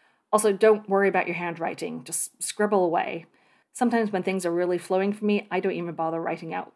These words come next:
whole words or names. I'll just write it out once, and then for all other occurrences, it's just a letter and a dash.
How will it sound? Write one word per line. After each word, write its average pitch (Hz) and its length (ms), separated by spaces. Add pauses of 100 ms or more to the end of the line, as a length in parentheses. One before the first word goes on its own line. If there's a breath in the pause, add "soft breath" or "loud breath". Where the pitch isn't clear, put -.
whole 160 300
words 165 320
or 160 80
names. 170 420 (600 soft breath)
I'll 175 80
just 175 140
write 180 160
it - 120
out 170 160
once, 170 400
and 165 320
then 170 160
for - 180
all 180 320
other 175 220
occurrences, 175 500
it's 165 140
just 160 140
a 160 40
letter 175 300
and - 80
a 160 60
dash. - 420